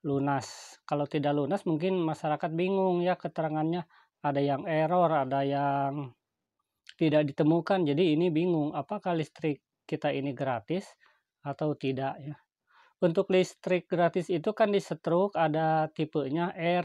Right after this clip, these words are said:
satu. Nah, kalau R satu untuk empat ratus lima puluh watt itu, ah,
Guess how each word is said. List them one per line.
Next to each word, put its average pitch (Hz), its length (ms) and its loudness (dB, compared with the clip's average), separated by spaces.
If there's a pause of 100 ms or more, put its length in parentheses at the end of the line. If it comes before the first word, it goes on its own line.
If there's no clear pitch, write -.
satu. 156 560 0 (480)
Nah, 139 320 -2
kalau 180 240 2
R 180 240 0
satu 175 320 0
untuk 175 240 -4
empat 160 240 -4
ratus 156 400 -4
lima 147 160 -2
puluh 127 320 -8
watt 180 240 0 (160)
itu, 170 240 0
ah, 156 160 0